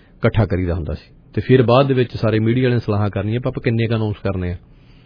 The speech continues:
ਤੇ ਜੋ ਸੀ ਪੀ ਟਵੈਂਟੀ ਫੋਰ ਅਨਾਉਂਸ ਕਰਨ ਹੁੰਦਾ ਸੀ, "ਪਿਆ ਜਿੰਨੇ ਸਿੱਖ ਇਕੱਠੇ ਹੋਏ", ਤੇ ਉਹਦੇ ਹਿਸਾਬ ਦੇ ਨਾਲ, ਅਹ, ਅਨਾਉਂਸਮੈਂਟ ਹੋ ਜਾਂਦੀ ਹੁੰਦੀ ਸੀ।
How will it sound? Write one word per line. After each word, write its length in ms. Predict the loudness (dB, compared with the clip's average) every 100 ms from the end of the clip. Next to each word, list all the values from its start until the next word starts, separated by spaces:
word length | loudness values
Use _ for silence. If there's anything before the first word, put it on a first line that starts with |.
| -6
ਤੇ 80 | 0
ਜੋ 180 | 6 6
ਸੀ 160 | 6
ਪੀ 120 | 2 2
ਟਵੈਂਟੀ 280 | 0 0
ਫੋਰ 240 | 0 0 0
ਅਨਾਉਂਸ 260 | 0 -2
ਕਰਨ 400 | -2 -4 -2 -2
ਹੁੰਦਾ 160 | -2 -2
ਸੀ, 120 | -2
"ਪਿਆ 100 | -2
ਜਿੰਨੇ 260 | -2 0 -2
ਸਿੱਖ 220 | -2 -6
ਇਕੱਠੇ 280 | -4 -4 -2
ਹੋਏ", 180 | -2 -6 -14 -20 -20 -20 -20 -20 -20 -12
ਤੇ 80 | -4
ਉਹਦੇ 240 | 4 8 8
ਹਿਸਾਬ 360 | 8 6 6
ਦੇ 100 | 2
ਨਾਲ, 440 | 2 2 2 0 -2 -10 -20 -20 -20 -20 _ -20 -20 -20 -20 -8
ਅਹ, 960 | -2 0 0 0 0 -2 -6 -16 0 6
ਅਨਾਉਂਸਮੈਂਟ 400 | 8 8 6 2
ਹੋ 140 | 0
ਜਾਂਦੀ 200 | 0 -2
ਹੁੰਦੀ 200 | -2 -4
ਸੀ। 200 | -8 -12